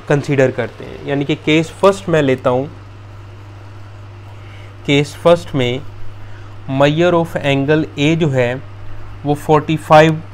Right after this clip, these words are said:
degree ले लेता हूँ, फ़ोर्टी फ़ाइव degree कह लें या pi by four radian कह लें। ओके, तो यहाँ पर लिखें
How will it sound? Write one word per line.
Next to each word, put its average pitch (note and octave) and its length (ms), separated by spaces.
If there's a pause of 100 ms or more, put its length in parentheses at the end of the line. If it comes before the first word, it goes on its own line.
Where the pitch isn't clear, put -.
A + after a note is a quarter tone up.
(200)
degree C3+ 360
ले A#2+ 100
लेता A2 300
हूँ, - 120 (420)
फ़ोर्टी C#3+ 260
फ़ाइव D3+ 320
degree D3 280
कह D3 180
लें C#3+ 140
या C#3 180 (120)
pi C#3 220
by C3 280
four C3 540 (720)
radian C3+ 460
कह A#2 180
लें। A#2 160 (420)
ओके, C#3+ 200 (1120)
तो D3+ 360 (560)
यहाँ D3 200
पर D#3 160
लिखें D3+ 460